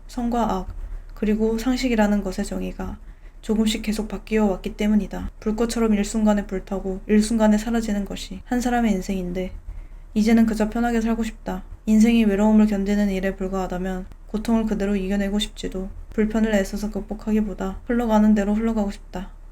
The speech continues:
거센 물살을 역행하려 애쓰고 진리를 깨닫는 것보다 나에게 중요한 건 조금이라도 편하게 사는 것이다.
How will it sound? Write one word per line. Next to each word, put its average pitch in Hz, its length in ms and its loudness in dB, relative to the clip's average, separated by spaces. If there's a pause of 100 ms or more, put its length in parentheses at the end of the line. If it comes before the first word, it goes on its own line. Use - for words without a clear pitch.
(140)
거센 226 320 4
물살을 214 420 4
역행하려 208 440 2
애쓰고 185 600 -6
진리를 208 400 2
깨닫는 220 360 2
것보다 185 440 -10 (640)
나에게 220 300 6
중요한 208 400 4
건 208 140 0
조금이라도 196 600 -2
편하게 226 320 -2
사는 214 280 2
것이다. - 420 -10